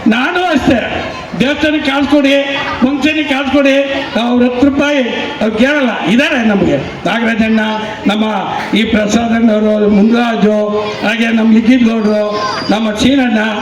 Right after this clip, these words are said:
ಹಾಗೆ ಕುಮಾರಣ್ಣವರು, ಹನುಮಣ್ಣವರು ಪ್ರತಿಯೊಬ್ಬರು ಸಹಕಾರ ಕೊಡ್ತಾರೆ. ನಾವು ಯಾವತ್ತೂ ಅಷ್ಟೇ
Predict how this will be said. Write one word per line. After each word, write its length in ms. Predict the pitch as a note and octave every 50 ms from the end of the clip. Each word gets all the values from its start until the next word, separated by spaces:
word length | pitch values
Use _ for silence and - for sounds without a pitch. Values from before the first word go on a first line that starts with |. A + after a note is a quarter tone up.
| G#3+ - - - - - - F#3+
ಹಾಗೆ 220 | G3+ A3+ A3+ A3+
ಕುಮಾರಣ್ಣವರು, 800 | A3+ A3 A#3 A#3 B3 B3 B3+ B3 A#3+ A#3+ A3+ A3 G#3+ A3 G#3+ G#3+
ಹನುಮಣ್ಣವರು 500 | A#3 C4 C#4 C#4+ C#4+ C4+ B3 A#3 G#3+ G#3
ಪ್ರತಿಯೊಬ್ಬರು 540 | A3 B3+ C#4 C4+ C#4 - F4+ F4 F4+ D4+ B3
ಸಹಕಾರ 280 | D4+ E4 E4 D#4+ D#4 D#4
ಕೊಡ್ತಾರೆ. 680 | D4 D4 D4 C#4 D4+ D4+ D#4 D#4 D#4+ D#4 D4+ D4+ D#4 - - - - - -
ನಾವು 300 | - G3 A3+ B3+ B3+ B3+ C4 C4+ C#4 C#4+ D4 C#4+ C#4 - G3
ಯಾವತ್ತೂ 500 | G3+ G#3+ A#3 C4 C#4+ C#4+ D4+ - D4+ C#4
ಅಷ್ಟೇ 600 | C#4 C#4 C4 - C#4 C#4 C#4 B3+ - - - F4+